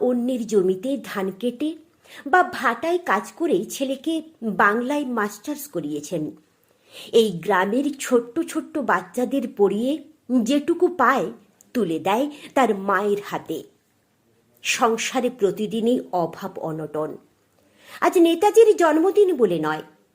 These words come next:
ছেলেটির বিশেষত্ব হলো সে এই গ্রামের এক গাছের তলায় প্রতিদিনই নেতাজির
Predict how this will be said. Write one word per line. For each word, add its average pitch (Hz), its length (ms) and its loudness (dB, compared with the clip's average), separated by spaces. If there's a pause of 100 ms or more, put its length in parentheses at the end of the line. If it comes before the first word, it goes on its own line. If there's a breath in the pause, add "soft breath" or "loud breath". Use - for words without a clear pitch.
(340)
ছেলেটির 247 460 -2
বিশেষত্ব 254 680 -6
হলো 233 280 0 (380 loud breath)
সে - 160 0 (120)
এই 262 220 6
গ্রামের 208 480 0 (100)
এক 190 140 -2 (100)
গাছের 185 420 -2 (120)
তলায় 185 400 0 (120)
প্রতিদিনই 208 680 0 (280 loud breath)
নেতাজির 269 560 2